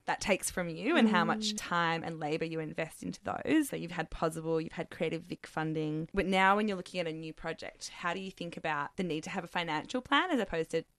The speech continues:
Speaker 1: just a creative plan? <laughs> Or do you just go,
Speaker 2: <laughs>
Speaker 1: "Screw it, I want the creative plan, that's all that matters"?
Speaker 2: <laughs> Talking to the wrong
Speaker 1: <laughs>
Speaker 2: person. So we've been applying for funding. I definitely wanna stop or, like, never revert to self-funding.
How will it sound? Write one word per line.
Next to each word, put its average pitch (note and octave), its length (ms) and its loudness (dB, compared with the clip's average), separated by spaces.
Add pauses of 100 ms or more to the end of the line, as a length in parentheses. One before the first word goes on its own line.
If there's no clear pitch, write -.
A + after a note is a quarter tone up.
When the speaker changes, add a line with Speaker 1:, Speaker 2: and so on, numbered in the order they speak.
(200)
Speaker 1:
just F3 160 -6
a D#3+ 40 -4
creative D3+ 360 -4
plan? G3 320 -10 (260)
<laughs> A#3 140 4 (680)
Or A3+ 80 12
do G3 140 4
you G#3 180 6
just G#3 220 8
go, F#3 100 8
Speaker 2:
<laughs> F4 560 8
Speaker 1:
"Screw B3 260 12
it, A#3 80 12
I A3+ 60 12
want A#3+ 140 12
the B3 60 10
creative A3 400 12
plan, F#3+ 240 10
that's D4 160 10
all G3 60 4
that G3 120 6
matters"? E3+ 300 2 (200)
Speaker 2:
<laughs> - 200 -8
Talking - 300 -4
to E4+ 120 -10
the E4 100 -4
wrong A#3 240 -2
Speaker 1:
<laughs> - 60 -16
Speaker 2:
person. D4 800 10
So C4 720 2
we've C4 500 2
been B3 140 2
applying G#3+ 360 -2
for A#3 120 -8
funding. G#3+ 880 -4
I A3+ 120 -2 (120)
definitely A#3 580 -4
wanna G#3+ 260 -2
stop - 800 -6 (880)
or, G#3 140 4
like, G3 240 4
never G3+ 320 0
revert G3+ 440 -4
to - 120 -8
self-funding. F#3+ 840 -6